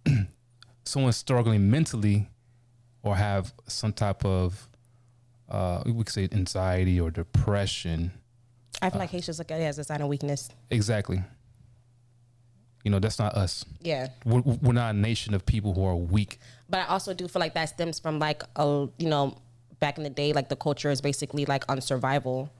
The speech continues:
Speaker 1: Survival mode.
Speaker 2: mode. Yeah.
Speaker 1: Right.
Speaker 2: There's not really, like, a lot of affection there. Like, I mean, grateful for us,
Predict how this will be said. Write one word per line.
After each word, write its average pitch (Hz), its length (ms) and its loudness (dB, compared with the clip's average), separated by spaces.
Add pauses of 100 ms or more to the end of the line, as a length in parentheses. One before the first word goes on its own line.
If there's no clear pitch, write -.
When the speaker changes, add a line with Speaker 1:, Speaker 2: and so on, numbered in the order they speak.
(140)
Speaker 1:
Survival 143 380 0
mode. 92 160 2
Speaker 2:
mode. 123 240 -6
Yeah. 139 260 0
Speaker 1:
Right. - 200 -10
Speaker 2:
There's 156 280 2
not 156 140 -2
really, 160 200 -2
like, 147 140 -4
a 156 40 -4
lot 147 140 0
of 147 80 -6
affection 139 800 -2 (720)
there. 143 320 2
Like, - 140 -2 (300)
I 180 40 2
mean, 160 360 -2 (1400)
grateful 170 380 0
for 156 220 -2
us, 156 480 -2